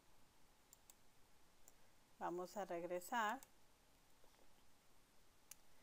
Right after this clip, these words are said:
Pero primero vamos a darle un nombre. Yo le voy a poner aquí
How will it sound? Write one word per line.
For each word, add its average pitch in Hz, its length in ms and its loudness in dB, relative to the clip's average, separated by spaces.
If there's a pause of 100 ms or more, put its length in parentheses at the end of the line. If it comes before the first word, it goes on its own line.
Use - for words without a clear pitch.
(400)
Pero 254 240 12
primero 330 420 12
vamos 277 420 12
a 254 120 12
darle 233 260 12
un 226 160 4
nombre. 170 380 4 (240)
Yo 240 100 4
le 285 80 10
voy 294 160 12
a 247 140 12
poner 196 280 8
aquí 254 560 6